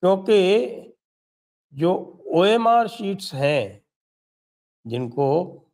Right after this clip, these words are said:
मार्क करके और जिनको एग्जामिन किया गया, वो सारी ओएमआर शीट्स जो हैं,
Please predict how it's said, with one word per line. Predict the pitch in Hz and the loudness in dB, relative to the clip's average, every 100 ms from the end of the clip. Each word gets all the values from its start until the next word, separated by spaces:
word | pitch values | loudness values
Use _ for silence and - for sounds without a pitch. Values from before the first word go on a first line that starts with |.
| _ _ _ _ _ _ | _ _ _ _ _ _
मार्क | 110 110 127 156 - 156 _ | -8 0 0 0 -4 -14 _
करके | 139 131 _ 120 127 147 | -6 -6 _ -6 -4 -2
और | 139 131 135 | -2 -4 -4
जिनको | 131 120 123 - 120 | -8 -10 -10 -8 -6
एग्जामिन | 127 120 113 120 139 131 | -4 -6 -6 -4 -4 -6
किया | 120 113 107 | -6 -6 -6
गया, | 107 117 147 | -6 -4 -4
वो | 139 139 | -4 -6
सारी | 139 117 151 | -6 -4 -4
ओएमआर | 147 120 131 127 127 120 | -4 -2 -4 -2 -4 -4
शीट्स | 120 113 117 | -8 -12 -12
जो | - 107 | -10 -4
हैं, | 110 147 | 0 0